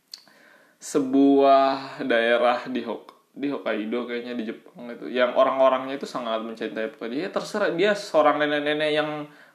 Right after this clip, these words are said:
kerjaannya hanya menyambut cucunya datang dan di, tapi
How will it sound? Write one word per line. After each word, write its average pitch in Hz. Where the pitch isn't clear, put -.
kerjaannya 139
hanya 139
menyambut 135
cucunya 160
datang 131
dan 131
di, 131
tapi 185